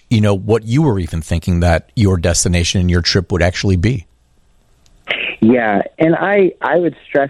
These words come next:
Speaker 2: to everybody is using a travel advisor, um, there's no downside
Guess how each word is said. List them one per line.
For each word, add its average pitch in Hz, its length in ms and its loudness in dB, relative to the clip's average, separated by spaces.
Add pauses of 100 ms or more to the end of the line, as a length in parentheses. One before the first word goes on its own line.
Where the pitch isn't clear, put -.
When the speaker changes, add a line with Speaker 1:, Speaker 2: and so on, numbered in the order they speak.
Speaker 2:
to - 120 -8
everybody 110 640 -2
is 110 400 2
using 143 300 2
a 175 120 2
travel 107 420 0
advisor, 107 640 2 (400)
um, 107 520 -2 (140)
there's 139 180 0
no 190 160 4
downside 107 680 0